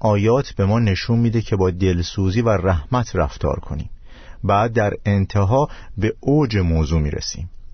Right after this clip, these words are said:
"همسایه‌ات را مثل جان خود دوست بدار." و یعقوب رسول این قانون و قانون شاهانه مینامه.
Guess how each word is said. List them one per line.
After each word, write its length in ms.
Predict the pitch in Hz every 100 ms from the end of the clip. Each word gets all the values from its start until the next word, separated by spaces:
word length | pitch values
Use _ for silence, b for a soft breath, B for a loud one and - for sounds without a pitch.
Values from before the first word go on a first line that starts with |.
| -
"همسایه‌ات 760 | - 92 87 92 95 120 117 -
را 180 | 127 127 B B -
مثل 560 | 104 143 160 - 131 139
جان 540 | 110 98 123 139 135
خود 460 | 117 - 135 131 92
دوست 380 | 85 82 - 73
بدار." 340 | - - 95 - - - -
و 140 | 92
یعقوب 480 | 92 101 92 110 143
رسول 640 | 151 127 98 - 131 139 -
این 240 | 139 151
قانون 460 | 123 101 92 104 139
و 140 | 139 113
قانون 540 | 87 85 87 95 120
شاهانه 760 | - - 85 80 - 90 87 110
مینامه. 540 | 85 69 65 64 87